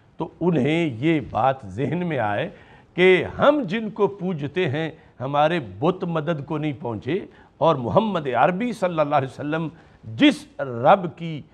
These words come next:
तौहीद का ऐलान करते हैं उस रब के तो बंदे भी मदद को पहुँच जाते हैं और आकर मदद करते हैं। तो इस बुनियाद पर उन्हें सोचना पड़ेगा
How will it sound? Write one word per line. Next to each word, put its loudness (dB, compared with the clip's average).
तौहीद 0
का 0
ऐलान 0
करते -6
हैं -4
उस -2
रब 0
के -2
तो -4
बंदे -2
भी -2
मदद 0
को -2
पहुँच -4
जाते -6
हैं -10
और 2
आकर 2
मदद 2
करते 0
हैं। -2
तो -20
इस 4
बुनियाद 4
पर 4
उन्हें -2
सोचना 0
पड़ेगा -4